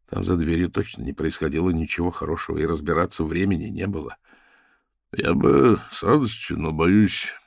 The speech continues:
нам придётся прервать сердечную встречу двух друзей". Снова раздался голос Аркадия. "Гера, сынок, толкни дверь вперёд в левом верхнем углу, и она откроется".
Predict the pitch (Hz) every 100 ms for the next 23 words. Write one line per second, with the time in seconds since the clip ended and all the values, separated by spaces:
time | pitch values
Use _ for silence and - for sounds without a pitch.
0 | _ - 95 110 101 104 104 - - -
1 | 98 113 117 98 - - 82 82 80 -
2 | - 69 67 - 73 64 - - 73 67
3 | - 123 - - - _ _ _ _ _
4 | _ _ _ - - 82 82 76 78 78
5 | 76 76 - 76 76 71 - 80 - -
6 | - - - _ _ _ _ _ _ -
7 | 101 120 131 104 - - 117 117 82 -
8 | - 113 107 110 107 95 78 78 73 -
9 | - - 82 82 76 - 76 82 90 82
10 | 85 82 80 87 78 - 76 76 73 69
11 | 53 53 - 64 58 - _ 52 50 -
12 | - - -